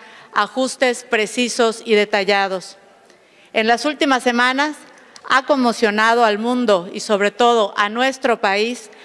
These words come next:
por el nuevo uso que se le ha dado a la inteligencia artificial, la creación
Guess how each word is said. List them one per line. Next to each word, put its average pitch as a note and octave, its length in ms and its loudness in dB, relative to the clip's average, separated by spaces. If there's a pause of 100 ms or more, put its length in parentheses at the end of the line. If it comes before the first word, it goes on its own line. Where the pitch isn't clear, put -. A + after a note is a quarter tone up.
(180)
por A#3 160 4
el A#3+ 120 0
nuevo C#4+ 280 2
uso C4+ 400 0
que G#3 100 0
se G#3+ 120 0
le G#3 80 2
ha A3 100 2
dado A3 500 0
a A#3+ 120 2
la B3+ 100 -2
inteligencia G#3 720 -2
artificial, G3 720 -2 (640)
la A3 240 2
creación B3 720 0